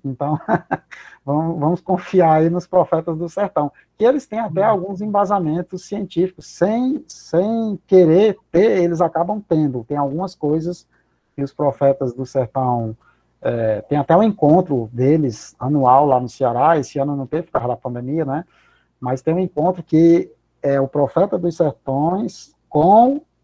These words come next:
Speaker 1: os pesquisadores da universidade, né? Uma vez eu, eu fiz uma aula de campo com os meninos da ufesa,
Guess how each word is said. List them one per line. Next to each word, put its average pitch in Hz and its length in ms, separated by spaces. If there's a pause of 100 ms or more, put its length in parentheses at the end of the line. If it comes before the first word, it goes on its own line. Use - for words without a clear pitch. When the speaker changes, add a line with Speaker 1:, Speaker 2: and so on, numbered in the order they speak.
(160)
Speaker 1:
os 170 180
pesquisadores 175 580
da 175 120
universidade, 175 840
né? 131 160
Uma 151 160
vez 156 220
eu, 180 240 (300)
eu 135 100
fiz 151 220
uma 165 120
aula 151 160
de 135 120
campo 143 440
com 131 120
os 123 80
meninos 127 300
da 120 120
ufesa, 135 640